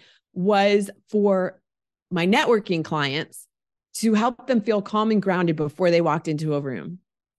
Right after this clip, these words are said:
It was five, it's a five-minute meditation, and it's now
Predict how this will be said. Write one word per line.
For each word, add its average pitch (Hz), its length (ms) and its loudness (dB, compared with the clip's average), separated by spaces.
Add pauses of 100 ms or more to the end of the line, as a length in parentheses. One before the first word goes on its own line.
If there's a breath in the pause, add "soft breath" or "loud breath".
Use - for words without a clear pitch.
(280)
It 165 60 -6
was 170 160 0
five, 190 420 -2
it's 180 140 -4
a 160 40 -8
five-minute 180 460 -2
meditation, 160 640 -4
and 165 140 -8
it's 160 160 -10
now 185 500 -2